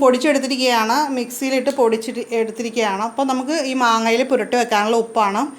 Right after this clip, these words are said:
ഇപ്പോൾ കല്ലുപ്പ് ഇല്ലെങ്കിൽ പൊടിയുപ്പ് ഉപയോഗിക്കാം, പക്ഷേ ഏറ്റവും നല്ലത് കല്ലുപ്പ് തന്നെയാണ്. പണ്ട് കാലത്തൊക്കെ ഉപയോഗിച്ചിരുന്നതും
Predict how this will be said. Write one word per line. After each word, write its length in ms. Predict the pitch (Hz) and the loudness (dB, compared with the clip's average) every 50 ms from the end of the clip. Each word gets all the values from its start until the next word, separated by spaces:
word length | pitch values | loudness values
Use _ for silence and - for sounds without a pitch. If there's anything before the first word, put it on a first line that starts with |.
| - - - - - - - - | -20 -20 -20 -20 -20 -20 -16 -2
ഇപ്പോൾ 160 | - 294 294 285 | 0 0 2 4
കല്ലുപ്പ് 380 | 269 247 254 254 294 320 - 359 330 277 | 4 4 4 2 0 0 2 2 2 2
ഇല്ലെങ്കിൽ 340 | 269 294 311 294 294 285 330 330 320 | 4 4 4 4 2 2 0 2 2
പൊടിയുപ്പ് 380 | 262 240 233 240 247 240 262 294 294 | 2 2 4 2 0 0 0 0 2
ഉപയോഗിക്കാം, 520 | 233 240 220 220 220 220 220 220 220 254 320 311 285 | 4 4 4 4 4 2 2 2 0 0 0 0 0
പക്ഷേ 220 | 262 262 - 285 269 | 0 0 2 2 2
ഏറ്റവും 240 | 262 - 262 285 294 285 262 | 2 2 2 2 4 4 2
നല്ലത് 260 | 240 240 233 240 254 269 254 | 2 2 0 0 2 2 2
കല്ലുപ്പ് 380 | 220 214 208 214 214 220 269 269 | 2 2 0 -2 -2 -2 0 0
തന്നെയാണ്. 520 | 254 240 233 233 220 208 196 190 196 233 330 349 - - - - - - - - - - - - - - - - - - - - - - - - - - _ - - - | 0 0 0 -2 0 0 0 -2 0 -2 -2 -2 -6 -14 -20 -20 -20 -20 -20 -20 -20 -20 -20 -20 -20 -20 -20 -20 -20 -20 -20 -20 -20 -20 -20 -20 -20 -20 _ -20 -10 -2
പണ്ട് 200 | 269 262 254 254 269 269 | 0 2 2 4 6 6
കാലത്തൊക്കെ 380 | 277 269 262 247 262 254 294 294 240 | 6 6 6 2 0 0 0 0 2
ഉപയോഗിച്ചിരുന്നതും 800 | 233 233 240 269 277 269 285 269 269 262 240 233 226 233 269 | 2 2 4 2 0 0 0 0 0 0 0 0 -2 -2 -2